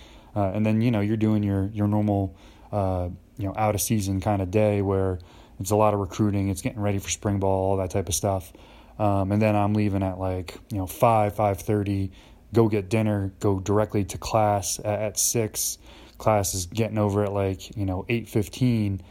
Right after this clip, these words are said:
and then I'm literally, like, going back to the dorm room and, and going straight to sleep.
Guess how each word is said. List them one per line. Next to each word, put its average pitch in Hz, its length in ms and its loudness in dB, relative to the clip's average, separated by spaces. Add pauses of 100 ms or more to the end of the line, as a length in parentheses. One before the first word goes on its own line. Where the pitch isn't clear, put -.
(140)
and 110 100 0
then 110 120 2
I'm 98 140 0
literally, 101 440 2
like, 95 320 -4
going 95 560 2 (320)
back 104 180 2
to 107 100 -2
the 95 60 -4
dorm 104 240 4
room 95 180 2
and, 95 160 -4
and 104 80 -4
going 98 280 0
straight 101 280 -4
to 95 60 -8
sleep. 101 360 -4